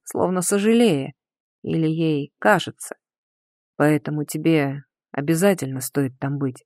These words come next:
И как-то тревожно сжалось сердце. «А почему бы тебе не сказать мне сейчас?»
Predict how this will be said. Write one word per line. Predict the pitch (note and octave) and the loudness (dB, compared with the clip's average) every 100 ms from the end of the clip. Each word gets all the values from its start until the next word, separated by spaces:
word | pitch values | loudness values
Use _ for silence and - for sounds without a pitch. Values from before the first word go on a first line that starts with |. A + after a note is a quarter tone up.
| _ | _
И | - G3 F#3 | -4 0 0
как-то | F3 F3+ E3+ E3+ | 2 0 0 -2
тревожно | E3+ F#3+ G3 F3+ E3+ | 0 2 2 2 -2
сжалось | E3 D#3+ F3+ E3 E3 | -4 0 2 2 0
сердце. | - G#3 - - - _ _ _ _ _ _ _ | 0 0 0 -8 -14 _ _ _ _ _ _ _
«А | F3+ E3+ D#3+ D#3+ _ | -2 0 -2 -6 _
почему | E3 - A3+ A#3 | -6 0 2 4
бы | G3 | 2
тебе | F#3+ F3+ | 2 2
не | G3+ | 2
сказать | F#3 - F#3+ G3 F3 | 2 -2 2 2 2
мне | G3 | -2
сейчас?» | F3 G#3+ - D#3 C#3 - | -2 -4 -4 -4 -4 -10